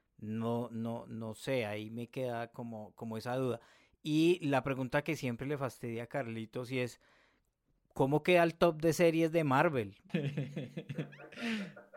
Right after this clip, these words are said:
Speaker 2: Yo, yo, yo me animo a contestar la primera, y es que siento que vamos a seguir es conociendo más y más personajes, porque si miramos, viene Miss Marvel, viene She-Hulk, eh, vamos a conocer, por ejemplo, a Adam Warlock,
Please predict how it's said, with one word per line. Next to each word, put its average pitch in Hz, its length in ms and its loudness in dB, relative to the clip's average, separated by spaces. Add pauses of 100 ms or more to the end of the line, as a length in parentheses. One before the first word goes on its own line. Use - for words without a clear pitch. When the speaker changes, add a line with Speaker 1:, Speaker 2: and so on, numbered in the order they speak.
Speaker 2:
Yo, 180 120 10
yo, 208 120 10
yo 196 340 2
me 185 100 4
animo 180 280 4
a 208 140 6
contestar 180 580 2
la 151 240 2
primera, 160 680 2
y 123 180 0
es 123 160 0
que 135 200 -4
siento 147 420 0
que 160 360 6
vamos 127 260 0
a 147 100 2
seguir 131 280 0
es 120 100 -2
conociendo 123 640 -4
más 143 240 2
y 160 60 0
más 135 180 -2
personajes, 139 600 -2
porque 135 340 -4
si 117 160 -8
miramos, 135 460 0
viene 117 280 0
Miss 104 220 -4
Marvel, 143 460 2
viene 113 240 -2
She-Hulk, 139 640 -2 (480)
eh, 113 320 0
vamos 117 280 2
a 127 100 -2
conocer, 117 440 -2
por 117 140 0
ejemplo, 113 560 0
a 107 160 4
Adam 104 320 0
Warlock, 139 560 2